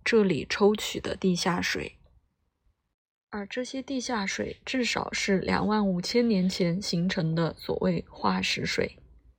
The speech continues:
按照目前的抽取速度，大约在经过一百五十年，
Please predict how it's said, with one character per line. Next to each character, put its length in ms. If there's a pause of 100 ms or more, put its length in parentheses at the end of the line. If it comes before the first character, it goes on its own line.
(880)
按 140
照 160
目 200
前 200
的 60
抽 180
取 200
速 240
度， 260 (300)
大 180
约 220
在 200
经 280
过 180
一 100
百 200
五 160
十 180
年， 320